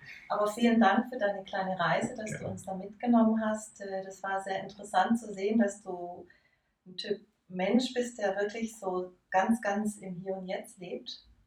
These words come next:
Speaker 1: und gar nicht so groß planst und sich, sag ich mal, dem Fluss des Lebens hingibst.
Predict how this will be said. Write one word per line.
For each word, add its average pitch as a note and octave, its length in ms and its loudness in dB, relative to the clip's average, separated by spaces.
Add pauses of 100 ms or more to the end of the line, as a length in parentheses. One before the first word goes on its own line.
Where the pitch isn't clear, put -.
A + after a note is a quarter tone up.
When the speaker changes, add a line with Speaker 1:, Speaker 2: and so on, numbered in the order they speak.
Speaker 1:
und F#3 200 -6
gar F#3 240 6
nicht G3+ 140 -4
so G3+ 100 -10
groß - 300 -14
planst G3 520 6
und G#3 120 -4
sich, G3 240 -8
sag F#3 160 -6
ich G3 160 -12
mal, F3+ 160 -2
dem F3+ 140 -10
Fluss - 300 -18
des - 200 -20
Lebens F3+ 340 -20
hingibst. F3+ 540 -20